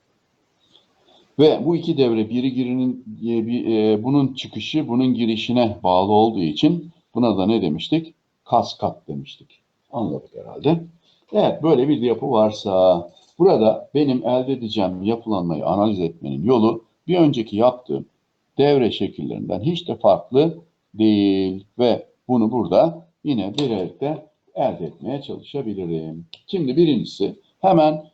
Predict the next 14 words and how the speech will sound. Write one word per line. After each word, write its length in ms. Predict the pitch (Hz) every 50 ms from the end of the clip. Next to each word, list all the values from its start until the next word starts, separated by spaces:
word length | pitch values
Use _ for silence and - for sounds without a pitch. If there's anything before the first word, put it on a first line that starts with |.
| _ _ _
girişteki 720 | - 156 156 151 139 - - 107 98 - - 85 - - -
şu, 380 | - 143 135 123 123 143 - _ _ _ _ _ -
e, 260 | 101 104 101 101 104
soldaki 720 | 104 - - 151 135 117 101 90 85 - - 98 107 - - -
op 220 | 113 117 - -
amp 280 | 139 131 131 127 - -
devresinin 600 | 110 95 85 76 73 71 - - - 71 85 90
yani 380 | 110 120 117 107 90 76 - - _ _ _ _ _
toplama 600 | _ 120 113 113 - 120 117 117 113 107 92 85 -
summing 340 | - - 117 127 131 127 117
amplifier 600 | 110 110 107 110 - _ 120 117 113 113 107 85
dediğimiz 400 | 78 73 71 73 69 67 67 - _
bu 200 | 127 120 - -
devrenin 640 | - 113 113 - - 67 65 104 143 165 165 165